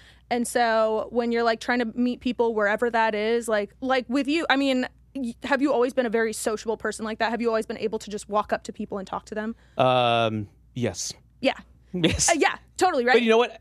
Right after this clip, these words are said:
Speaker 2: I, I, I was before I got married, and then while I got married, I went into dad mode.
Speaker 1: Okay.
Speaker 2: And I was,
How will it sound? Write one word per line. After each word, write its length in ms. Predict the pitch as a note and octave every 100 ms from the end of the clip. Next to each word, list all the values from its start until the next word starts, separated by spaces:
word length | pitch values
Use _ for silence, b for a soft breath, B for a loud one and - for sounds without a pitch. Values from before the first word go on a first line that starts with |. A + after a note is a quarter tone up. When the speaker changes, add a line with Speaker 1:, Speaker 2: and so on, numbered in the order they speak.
| -
Speaker 2:
I, 320 | E3 D#3 E3 -
I, 80 |
I 40 | D#3
was 400 | C#3 D#3+ F#3 F3
before 480 | D3+ D3+ D3+ D#3 D#3
I 120 | C#3+
got 160 | C#3+ C#3+
married, 260 | C#3 D3
and 60 | C#3
then 80 | C3
while 120 | B2+
I 40 |
got 140 | C3 B2
married, 220 | A#2+ A#2+
I 40 |
went 140 | A#2+ B2
into 140 | B2
dad 300 | A2 G#2 F#2+ A2+
mode. 340 | B2 D3 - -
Speaker 1:
Okay. 220 | C4+ A3
Speaker 2:
And 100 | B2
I 40 |
was, 140 | A#2+